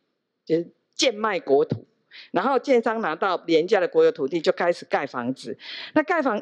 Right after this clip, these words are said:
除了帮建商取得廉价的土地之外呢，经常还配合做重大的公共建设，比如说最有名台中歌剧院，还有台大竹北校区，都是用公共设施来助长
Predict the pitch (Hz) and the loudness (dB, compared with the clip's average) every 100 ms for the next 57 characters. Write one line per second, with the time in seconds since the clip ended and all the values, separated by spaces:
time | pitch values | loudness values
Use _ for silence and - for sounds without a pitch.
0 | - - 277 269 - 285 294 285 277 247 | -8 0 2 2 -2 -2 0 2 2 2
1 | 240 233 165 147 156 175 180 214 185 - | 0 -2 -2 2 2 2 0 0 0 -4
2 | 139 196 196 208 214 190 170 160 - - | -2 -2 0 2 4 2 0 -2 -8 -20
3 | - 285 262 175 165 - _ - 170 175 | 0 2 2 -2 -4 -10 _ -6 0 2
4 | 185 _ _ _ _ _ 339 247 185 160 | 0 _ _ _ _ _ 2 2 2 2
5 | 160 226 180 180 196 190 180 160 180 175 | 4 4 4 2 0 0 0 0 0 -2
6 | 185 170 165 - - 214 151 - 151 123 | 0 -2 -2 -12 0 0 2 0 -2 -2
7 | 165 151 180 175 202 160 143 131 - _ | -6 -2 0 2 4 4 2 -2 -6 _
8 | 180 185 240 254 262 269 262 240 233 151 | 0 2 4 2 4 2 4 4 4 2
9 | - _ 160 170 - 175 196 262 170 180 | -6 _ 2 2 2 -2 0 -2 0 -2
10 | 180 139 185 156 - 151 - - - - | 0 2 2 0 -2 -6 -8 -14 -14 -16
11 | - _ 277 294 302 277 277 233 - 269 | -20 _ 0 0 -2 0 2 0 -2 0
12 | 262 254 233 254 214 - 208 180 170 - | 2 2 4 4 2 4 4 4 -2 0
13 | 277 175 - 127 | 2 2 0 -2